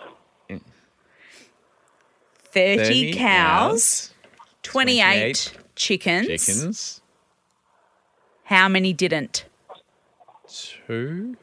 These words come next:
Speaker 1: Is that the two left 'cause of the
Speaker 2: Uh-uh.
Speaker 1: twenty-eight?
Speaker 2: So my answer was right. Why would it be ten?
Speaker 1: Because
Speaker 2: Thirty cows.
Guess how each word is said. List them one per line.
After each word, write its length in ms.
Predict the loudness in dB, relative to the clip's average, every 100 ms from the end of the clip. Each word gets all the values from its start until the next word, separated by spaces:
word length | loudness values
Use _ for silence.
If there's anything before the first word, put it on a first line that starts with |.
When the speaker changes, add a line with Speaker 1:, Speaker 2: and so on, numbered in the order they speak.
| _ -8 -2
Speaker 1:
Is 180 | 0 2
that 140 | 2 0
the 80 | -2
two 280 | -2 -2 0
left 280 | -2 -4
'cause 140 | -6 -6
of 160 | -6
the 120 | -4 -4
Speaker 2:
Uh-uh. 100 | -2
Speaker 1:
twenty-eight? 1000 | -2 -4 -4 -8 -8 -12 -8 -6 -4 -2
Speaker 2:
So 180 | 2 4
my 280 | 4 6 6 6 2
answer 180 | 2 0
was 240 | 0 0
right. 400 | 2 6 4 4
Why 280 | 2 4 4
would 100 | 4
it 80 | 0
be 100 | -4
ten? 480 | -2 -2 -2 -8 -16 _ _ _ _ _ _ _ _ _
Speaker 1:
Because 1500 | -14 -14 -8 -4 -2 -2 -2 -2 -2 -4 -4 -8 -10 -14 -2
Speaker 2:
Thirty 420 | 2 2 2 0
cows. 880 | 0 4 6 6 6 4 4 0 -2